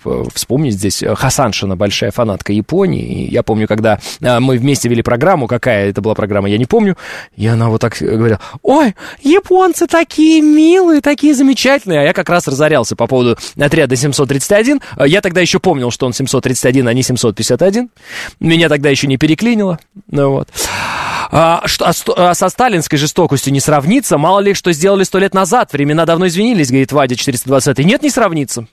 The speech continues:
Вот как ни странно, не сравнится. Вот как ни странно, японская жестокость, а, не сравнится с, а, жестокостью, которая, а, царила в Советском Союзе. Вот не сравнится, понимаете, в чем дело? Да, у нас была смертная казнь, да,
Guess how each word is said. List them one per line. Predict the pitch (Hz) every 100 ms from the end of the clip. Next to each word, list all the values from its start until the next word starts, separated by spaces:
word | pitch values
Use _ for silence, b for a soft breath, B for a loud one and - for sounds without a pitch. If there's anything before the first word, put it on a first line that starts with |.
| -
Вот | 147 247
как | 247 233
ни |
странно, | 233 - 269 285
не | 196 208
сравнится. | 196 170 143 110 101 - _ _ _ _ _ _ _ _ _
Вот | 147 196
как | - 254 254 -
ни | 170
странно, | - 175 254 262
японская | 160 170 208 185 147 139
жестокость, | 127 131 - 170 180 285 - B B B B -
а, | 135
не | 143 180
сравнится | 214 180 170 220 - 220
с, | -
а, | 170 151
жестокостью, | 143 - 175 233 -
которая, | 214 143 160 180 175
а, | 156 151 147 135 123 113 120 117
царила | 131 185 196
в |
Советском | - 123 123 151
Союзе. | 139 101 92 95 - _ _ _
Вот | - - -
не | 202
сравнится, | 214 262 233 160 -
понимаете, | 107 113 160 208 151
в |
чем | 131 117
дело? | 107 - B B B B -
Да, | 151 240
у | 170
нас | 180 180
была | 143 170 165
смертная | 151 147 131 135
казнь, | 135 180 190 269 139
да, | 139 147